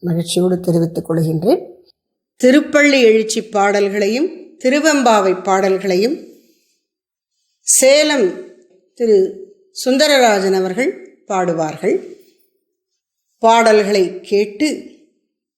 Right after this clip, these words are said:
அவற்றின் விளக்கமாக சொல்லப்படும் கருத்துக்களையும்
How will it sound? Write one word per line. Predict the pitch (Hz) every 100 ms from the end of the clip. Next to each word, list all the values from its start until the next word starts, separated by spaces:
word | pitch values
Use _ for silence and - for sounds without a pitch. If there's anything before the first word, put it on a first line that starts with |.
| _ _ _ _ _ -
அவற்றின் | 233 233 226 - 190 180 - - - _ _ _ _ _ _ _ _ _ -
விளக்கமாக | 202 220 254 254 254 233 220 226
சொல்லப்படும் | - 202 196 185 185 170 160
கருத்துக்களையும் | 185 190 196 220 214 196 185 175 160 -